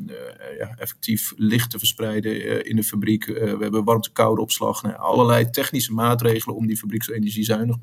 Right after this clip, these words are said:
eh, mogelijk te maken. We zijn nu, ehm, ja, eh, nog aan het kijken naar, naar de laatste stapjes, hoe we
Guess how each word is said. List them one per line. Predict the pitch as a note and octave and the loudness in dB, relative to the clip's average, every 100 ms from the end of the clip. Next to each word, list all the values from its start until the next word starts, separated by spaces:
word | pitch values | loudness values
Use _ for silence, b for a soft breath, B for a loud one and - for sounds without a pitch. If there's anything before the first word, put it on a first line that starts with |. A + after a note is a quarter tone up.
| - | -8
eh, | A#2 G#2+ | -8 -4
mogelijk | G#2+ A#2+ B2 A#2 | 0 0 -2 -6
te | |
maken. | A#2+ A2+ B2 - - B B B B - | -4 -4 -6 -10 -16 B B B B -6
We | |
zijn | G#2 G#2 | 2 6
nu, | A2 A2+ G#2+ B B B B B _ _ | 6 6 2 B B B B B _ _
ehm, | G#2 G#2+ G#2 G#2 G2+ G2+ G2+ - | 0 2 4 4 4 2 0 -8
ja, | - - | -12 -10
eh, | - - G#2 G2+ G2 - - B2 | -12 -8 -2 -2 -2 -4 -8 -6
nog | G#2+ | -2
aan | G#2+ | -2
het | |
kijken | - A2+ A#2 | 2 2 4
naar, | A2+ A2+ A#2+ | 2 0 0
naar | G#2+ | 0
de | A2 | 2
laatste | A2+ A2+ | 2 2
stapjes, | - A#2+ A#2 A#2 | 0 -4 -2 2
hoe | A#2 A2 | 4 4
we | G#2 | 0